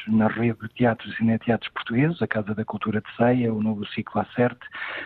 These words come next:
eh, o Cineteatro de Estarreja e o Teatrão. Portanto, quatro estruturas.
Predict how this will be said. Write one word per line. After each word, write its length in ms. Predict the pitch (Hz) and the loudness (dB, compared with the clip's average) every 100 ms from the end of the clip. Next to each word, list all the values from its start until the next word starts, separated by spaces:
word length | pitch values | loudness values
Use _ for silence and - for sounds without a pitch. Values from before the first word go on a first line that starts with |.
| - | -4
eh, 60 | 110 | 0
o 600 | 104 104 104 101 104 101 | 0 0 -2 -2 -2 -2
Cineteatro 440 | - 117 117 107 - | 0 2 2 -2 -2
de 60 | |
Estarreja 580 | 117 123 123 110 127 123 | 2 4 2 0 0 0
e 140 | 123 | 0
o 60 | 123 | -2
Teatrão. 440 | - 127 - 101 | 2 0 2 -4
Portanto, 300 | 92 - 107 - | -4 -2 -2 2
quatro 280 | 127 113 | 2 0
estruturas. 320 | - - - | -6 -12 -10